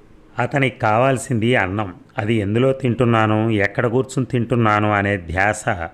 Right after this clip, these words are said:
ఉన్నట్టే లేదు. డైనింగ్ టేబుల్ లేదు, కుర్చీలు లేవు, తళతళ మెరిసే గాజు పళ్ళాలు లేవు. మా-, మాకైతే అవి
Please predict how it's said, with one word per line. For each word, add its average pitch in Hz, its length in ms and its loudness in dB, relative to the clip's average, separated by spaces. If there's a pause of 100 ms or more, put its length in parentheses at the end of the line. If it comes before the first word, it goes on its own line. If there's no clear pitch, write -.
(140)
ఉన్నట్టే 98 580 -2
లేదు. 104 380 0 (880)
డైనింగ్ 135 380 2
టేబుల్ 135 340 2
లేదు, 113 440 0
కుర్చీలు 123 420 0
లేవు, 98 380 0 (120)
తళతళ 107 440 2
మెరిసే 107 400 -2
గాజు 101 360 0
పళ్ళాలు 101 380 -2
లేవు. 95 400 -6
మా-, 101 260 -2 (600)
మాకైతే 135 560 2
అవి 107 480 0